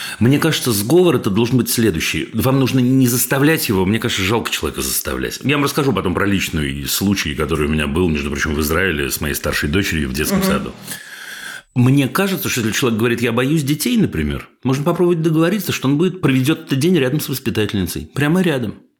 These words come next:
Speaker 1: Да, как
Speaker 2: Мгм.
Speaker 1: бы ее ни звали там. Да, слушай, мы договоримся с X. Окей, ты будешь вместе с ней. Мы попробуем.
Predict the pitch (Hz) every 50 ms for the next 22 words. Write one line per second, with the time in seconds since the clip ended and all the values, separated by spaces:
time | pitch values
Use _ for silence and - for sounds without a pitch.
0 | _ _ _ _ _ - 131 151 156 208 - 202 - 98 104 98 92 92 95 95
1 | 87 80 82 78 69 64 62 60 - - 139 160 185 208 196 - - - - -
2 | - - - - - - - 151 185 208 - - - - 160 - 123 98 - 110
3 | 143 170 175 135 117 101 98 101 101 104 101 104 98 80 80 - - 65 - -
4 | - 113 98 71 62 - - - _ _ _ _ _ _ _ _ - 175 190 190
5 | - - - - - - _ _ - - - _ _ _ _ 254 226 - 247 233
6 | - - - 196 170 214 202 - - 202 190 190 196 175 - - 147 135 127 -
7 | 160 180 202 165 202 - 170 165 160 139 117 113 104 95 87 90